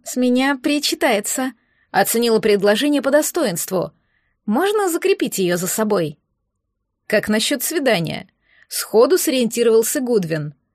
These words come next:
Эм, боюсь, жениху это не понравится. Вот и пригодился статус невесты.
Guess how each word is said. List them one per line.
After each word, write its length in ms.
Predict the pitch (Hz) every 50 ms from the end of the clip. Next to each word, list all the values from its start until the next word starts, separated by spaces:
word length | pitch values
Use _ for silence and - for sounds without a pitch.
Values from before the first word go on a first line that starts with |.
| _ _ _ _ _ - -
Эм, 520 | - 262 254 254 247 247 240 233 220 240 _ _ -
боюсь, 460 | 226 226 254 247 254 254 240 - -
жениху 400 | - 202 190 226 233 226 220 -
это 180 | 247 233 233 247
не 100 | 254 247
понравится. 800 | 226 269 285 302 339 349 359 277 190 - - - 185 156 156 - _ _ _ _ _ _ _ _ -
Вот 320 | - 208 247 370 415 -
и 60 | 427
пригодился 580 | - 339 349 247 269 247 220 277 302 330 - 269
статус 440 | - - - 226 226 247 226 - -
невесты. 560 | 240 233 208 185 165 160 - - 165 151 -